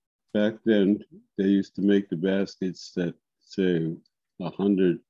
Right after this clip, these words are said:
baskets a week, which gave the, the, the person twenty-five dollars. Now, twenty-five dollars, if you went to the superstore today,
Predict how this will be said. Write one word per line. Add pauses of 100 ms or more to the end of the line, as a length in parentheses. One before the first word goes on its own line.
(140)
baskets
a
week, (1080)
which
gave
the, (180)
the, (380)
the (120)
person (880)
twenty-five
dollars. (1400)
Now,
twenty-five
dollars,
if
you
went
to
the
superstore
today,